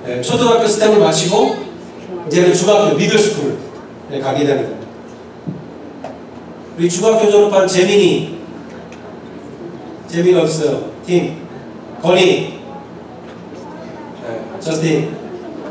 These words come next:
네? 아, 신-, 신건이죠. 자, 저스틴 아닙니다. <laughs> 신건이 한국 간 건희, 그리고 하늘이,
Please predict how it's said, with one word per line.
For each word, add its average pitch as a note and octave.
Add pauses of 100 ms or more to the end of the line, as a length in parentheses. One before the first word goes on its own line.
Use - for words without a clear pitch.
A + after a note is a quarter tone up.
(760)
네? - (760)
아, -
신-, -
신건이죠. A#3 (1900)
자, -
저스틴 D#3+
아닙니다. D3 (420)
<laughs> -
신건이 A#3
한국 A#3+
간 G#3+
건희, - (920)
그리고 F3 (1040)
하늘이, -